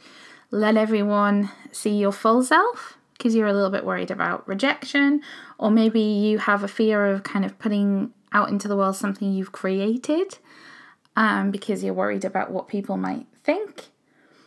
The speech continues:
So I just wanna kind of go through a few points that may help you in some way to be able to move past that so that you can show up fully.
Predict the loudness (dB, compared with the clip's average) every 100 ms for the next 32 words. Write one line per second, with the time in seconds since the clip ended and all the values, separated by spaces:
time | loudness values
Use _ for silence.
0 | _ _ _ -2 2 4 4 0 -4 -6
1 | -2 4 4 4 0 2 0 0 -2 -4
2 | 0 2 2 0 -2 -2 -2 -6 -10 -4
3 | -2 -4 -2 0 2 2 0 -2 -4 -12
4 | -10 -2 -2 -2 -6 -4 -6 -6 -6 -4
5 | -6 -8 -8 -4 -2 0 0 0 0 4
6 | 6 4 -2 -8 -6 -10 -8 -8 -8 -8
7 | -6 -4 -4 -2 -4 -4 -8 -8 -8 -8
8 | -12